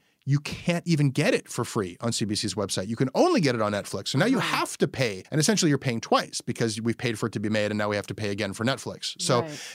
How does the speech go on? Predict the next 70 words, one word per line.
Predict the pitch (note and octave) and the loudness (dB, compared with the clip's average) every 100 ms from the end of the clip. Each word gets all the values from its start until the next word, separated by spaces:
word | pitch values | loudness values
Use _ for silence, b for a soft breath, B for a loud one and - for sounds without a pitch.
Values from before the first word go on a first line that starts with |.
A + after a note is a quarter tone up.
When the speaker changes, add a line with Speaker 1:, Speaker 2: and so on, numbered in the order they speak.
| - | 2
Speaker 1:
and | D3 | 6
maybe | D3 C#3 | 6 6
I'm | C3 | 4
arguing | B2+ B2 | 2 2
out | |
of | A#2+ | 2
both | A#2 | 2
sides | A#2+ A2+ | 2 2
of | |
my | A#2 | 2
mouth | C#3 A#2 - | 2 0 -4
because | A2+ G#2+ | -4 0
I | |
want | G#2+ C3 B2 | 4 4 4
it | |
to | A2+ | 2
be | G#2+ | 0
on | |
Netflix, | G#2 - A2 - | 0 -2 -2 -2
but | |
I'm | G2+ | -2
also | G2+ - | -2 -4
making | G#2 G#2 | -4 -2
the | |
argument | G#2 G2+ G#2+ | -2 -4 -4
why | G2 G#2 | -4 -4
it | A#2 - | -8 -6
should | C3 | -2
be. | D3+ | 0
My, | F3 F3+ | 4 4
my | F3 | 4
bottom | D3+ A3 B3+ | 4 6 6
line | F3 | 4
philosophy | D3+ C3+ C#3 A#2+ | 4 2 2 -2
of | |
public | - A2 G#2 | -4 -4 0
broadcasting | B2 C#3 G2+ F#2 G2+ | 0 0 -2 -2 -2
is | G#2 A2+ | -2 0
that | B2+ | 2
it | D3 | 2
should | E3 | 2
just | D3+ F#3 | 0 0
be | F#3 E3 | 0 0
absolutely | C3+ D3 D3+ D3 C3+ | 0 0 0 2 0
free | - B2+ | 2 0
to | A#2+ | 0
play | - A2+ | 0 0
anywhere | A#2+ A2+ D#2 - - | 2 0 -2 -8 -8
if | A#2+ | -2
we've | A#2 G#2+ | -2 0
paid | A2 - | -4 -4
for | F#2 - | -10 -10
it. | - - | -16 -8
And | B2+ E3+ | 0 2
this | G#3+ | 4
is | E3+ | 4
a | |
larger | C#3 C#3 C3+ | 4 4 2
existential | B2 A#2+ A#2+ A2 G2+ | -2 -2 -2 -4 -2
question | A#2 G#2+ - | -2 0 -2
as | G2 | -4
to | A2 | -2
whether | G#2+ | 0
or | G#2+ | -2
not | G2+ | -2
C | A#2 | -2
B | G#2+ | -2
C | - | -2
should | G#2 A2 G2 | -2 -2 -2
be | G2+ | -2